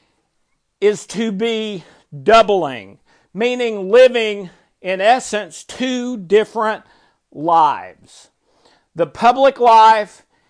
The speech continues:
and a private life. Uh, a research study came out,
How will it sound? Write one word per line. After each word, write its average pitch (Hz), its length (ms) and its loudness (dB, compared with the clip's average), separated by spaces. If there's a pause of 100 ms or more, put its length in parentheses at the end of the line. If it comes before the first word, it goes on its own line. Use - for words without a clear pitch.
(260)
and 185 180 -8
a 180 40 -6
private 208 560 2
life. 120 580 -6 (1040)
Uh, 180 720 0
a 185 40 -10
research 233 440 -2
study 190 340 0
came 185 320 -10
out, 185 380 -2